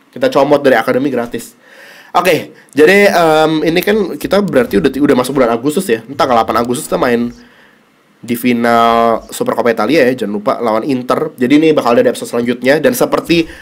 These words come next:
rencana kita kemarin juga, gue udah bilang bahwa sebelum pertandingan lawan Inter ini,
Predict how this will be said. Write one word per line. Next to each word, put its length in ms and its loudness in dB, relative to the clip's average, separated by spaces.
rencana 340 2
kita 180 0
kemarin 320 2
juga, 360 0
gue 180 0
udah 80 0
bilang 220 2
bahwa 320 2
sebelum 560 2
pertandingan 480 0
lawan 180 2
Inter 300 0
ini, 400 -2